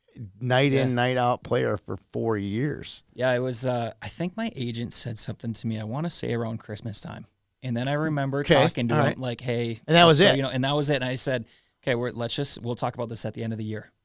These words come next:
Speaker 2: You just go concentrate.
Speaker 1: We're number one in the
Speaker 2: We're
Speaker 1: country.
Speaker 2: number one."
Speaker 1: <laughs> Just leave me alone, right?
Speaker 2: <laughs> Um,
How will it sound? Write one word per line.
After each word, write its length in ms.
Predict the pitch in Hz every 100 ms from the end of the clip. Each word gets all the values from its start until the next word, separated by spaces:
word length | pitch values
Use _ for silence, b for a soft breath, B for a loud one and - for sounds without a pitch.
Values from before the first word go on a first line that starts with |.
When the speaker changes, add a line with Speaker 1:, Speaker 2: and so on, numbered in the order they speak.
| _
Speaker 2:
You 100 | 120
just 160 | 123
go 100 | -
concentrate. 400 | 127 - 135 139
Speaker 1:
We're 80 | 156
number 220 | 156 151
one 140 | 151 143
in 40 |
the 40 | 135
Speaker 2:
We're 40 |
Speaker 1:
country. 340 | - 123 131 135
Speaker 2:
number 180 | 156
one." 180 | 156 180
Speaker 1:
<laughs> 0 |
Just 520 | 151 - - 151 156 143
leave 220 | 160 170
me 100 | 147
alone, 460 | 135 131 113 90 107
right? 260 | 143 - B B
Speaker 2:
<laughs> 160 | -
Um, 560 | - 135 127 120 110 107